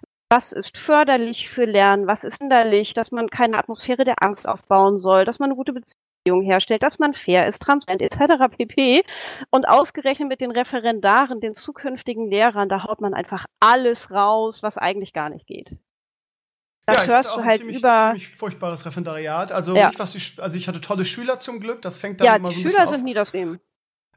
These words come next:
Speaker 2: Ähm, aber ich hatte eine ziemlich, ziemlich komische Schule, einen komischen Schulleiter und
Speaker 1: Mhm.
Speaker 2: auch eine, eine komische, ein komisches, ähm, Seminar, äh, wie heißt das nochmal, der Begriff dafür? Hab
Speaker 1: Ja,
Speaker 2: ich schon
Speaker 1: diese
Speaker 2: vergessen.
Speaker 1: Fach-, Fachleiter, ne?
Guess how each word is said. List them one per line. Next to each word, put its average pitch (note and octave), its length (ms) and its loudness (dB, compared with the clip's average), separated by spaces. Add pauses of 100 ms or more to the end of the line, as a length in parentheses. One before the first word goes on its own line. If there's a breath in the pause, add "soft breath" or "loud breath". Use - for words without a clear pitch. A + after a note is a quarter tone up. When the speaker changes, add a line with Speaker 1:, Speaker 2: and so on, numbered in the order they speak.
Speaker 2:
Ähm, G3+ 300 2
aber F#3 340 -2
ich F#3 140 -6
hatte F#3+ 360 -6
eine F#3 80 -2
ziemlich, F#3+ 500 -8
ziemlich G3 260 -6
komische F#3 320 -4
Schule, G#3 280 -6
einen F#3 100 -2
komischen F#3 360 -4
Schulleiter F3 840 0
und G#3 240 0
Speaker 1:
Mhm. G3+ 80 -8
Speaker 2:
auch F3 260 0
eine, E3+ 400 0
eine D#3+ 220 -4
komische, E3 640 -2
ein D#3 120 -4
komisches, D#3 600 -4
ähm, D3 600 -2 (420)
Seminar, D3+ 880 2 (100)
äh, C#3+ 280 -2 (120)
wie D#3 60 -4
heißt D#3+ 180 -2
das D#3+ 120 -6
nochmal, E3 160 0
der D#3 80 -2
Begriff D3+ 420 -6
dafür? E3 240 -2
Hab G3 80 4
Speaker 1:
Ja, F#3 60 -8
Speaker 2:
ich F#3+ 40 -4
schon F#3+ 80 -2
Speaker 1:
diese G3+ 140 4
Speaker 2:
vergessen. - 120 -6 (140)
Speaker 1:
Fach-, - 300 0
Fachleiter, D3 540 0
ne? F#3 240 -4